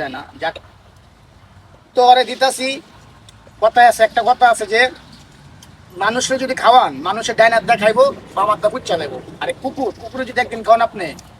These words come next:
ভাই আপনার লগে সারা জীবনই থাকবো। দেখছেন কি সুন্দর করে কামড় দেখায়?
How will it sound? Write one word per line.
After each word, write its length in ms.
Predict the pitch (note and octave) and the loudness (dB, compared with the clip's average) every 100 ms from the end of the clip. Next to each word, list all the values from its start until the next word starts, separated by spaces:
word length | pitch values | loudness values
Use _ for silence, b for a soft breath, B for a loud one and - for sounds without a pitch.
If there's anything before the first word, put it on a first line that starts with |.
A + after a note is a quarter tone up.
| - | -12
ভাই 120 | - F#3+ | 0 0
আপনার 180 | F#3+ G#3 | 0 -4
লগে 120 | G#3 F#3+ | -4 -4
সারা 140 | A3 F#3+ | -4 -4
জীবনই 220 | F#3 F#3 D#3+ | -6 -10 -10
থাকবো। 220 | F3+ - B2 _ - - _ _ _ _ _ _ _ _ _ _ _ - _ | -12 -14 -20 _ -20 -20 _ _ _ _ _ _ _ _ _ _ _ -20 _
দেখছেন 280 | - - G#3+ D3+ | -18 -10 -10 -8
কি 80 | - | -14
সুন্দর 200 | E3+ F3+ F3 | -12 -10 -8
করে 120 | E3 | -8
কামড় 220 | D#3 E3 E3 | -10 -10 -12
দেখায়? 260 | D#3 D3 | -10 -10